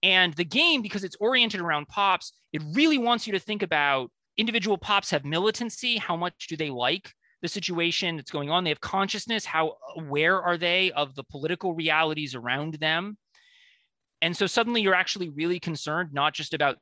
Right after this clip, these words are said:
state power and expanding state security, but am I providing a good quality of life for my people to keep them happy? So they don't overthrow me. The result of all of these pressures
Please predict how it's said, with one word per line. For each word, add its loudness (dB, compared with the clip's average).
state -6
power 2
and -2
expanding -4
state -6
security, -4
but -6
am 0
I 0
providing -2
a -6
good -6
quality 0
of -8
life -2
for -8
my -4
people -4
to -8
keep -12
them -4
happy? -2
So -4
they -2
don't -4
overthrow -6
me. -6
The 0
result 0
of -2
all 6
of -2
these -8
pressures -6